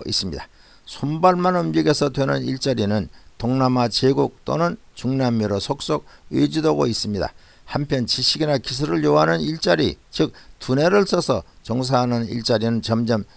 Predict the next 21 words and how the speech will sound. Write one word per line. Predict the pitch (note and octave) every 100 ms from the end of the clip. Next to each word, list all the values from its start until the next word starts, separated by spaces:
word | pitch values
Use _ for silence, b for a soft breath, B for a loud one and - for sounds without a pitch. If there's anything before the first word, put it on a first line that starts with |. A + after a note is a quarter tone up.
| b
증가를 | - B2+ C#3 D3+ D3+
하고 | C3+ B2+
있습니다. | - F2+ - - b b b -
그런 | D3 F3+
일자리를 | C3+ D#3 E3 F#3 F#3+ F#3 F#3
채울 | D#3+ - G#3+ G3+ F#3 - G#2
고급 | - D#3+ E3+
인력은 | D#3+ C3+ A2+ G2+ - b -
점점 | - A#2+ B2 C3 B2
부족 | - - C#3+ C#3
상태를 | C#3+ C#3 D3 D3+ F#3 -
보이고 | A#2+ A#2 A2
있습니다. | G2+ F#2+ E2+ - b b b -
미국의 | C#3+ C#3+ D#3 D3 A#2
전 | C#3+ C#3
노동장관인 | B2 C3+ E3+ E3+ E3+ E3 E3 D#3+
엘레인 | B2 C#3+ D#3 D#3
차오 | - E3+ F3
씨는 | C#3+ C3+ B2+ - B B B B -
지금 | - C3+ E3 G#2
기업은 | - A2+ A#2+ A#2+ C#3+ -